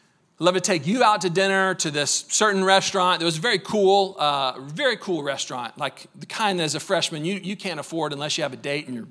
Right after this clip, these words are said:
really trying to impress someone, right? It was, it was a nice restaurant. So I'm like, "Great,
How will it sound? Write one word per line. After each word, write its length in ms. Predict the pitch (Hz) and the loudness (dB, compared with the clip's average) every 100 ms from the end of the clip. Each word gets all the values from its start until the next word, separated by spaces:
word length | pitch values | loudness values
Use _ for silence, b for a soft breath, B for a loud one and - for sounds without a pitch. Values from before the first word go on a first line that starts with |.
| 110 | -10
really 220 | 143 143 | -8 -4
trying 280 | - 151 143 | -2 -2 -4
to 80 | 147 | -8
impress 280 | 131 156 - | -4 -2 -2
someone, 420 | 151 147 143 143 B B B | -2 -4 -6 -8 B B B
right? 200 | 156 156 B B B | -2 -2 B B B
It 80 | 190 | -2
was, 100 | 277 | 0
it 80 | 220 | 0
was 120 | 220 | -2
a 60 | 214 | 2
nice 300 | 175 208 - | 4 4 4
restaurant. 380 | 214 247 233 - | 0 -2 -4 -2
So 80 | 220 | 0
I'm 80 | |
like, 160 | 190 131 - B B B B B - | 0 -6 -12 B B B B B -6
"Great, 400 | 135 220 466 | 0 2 0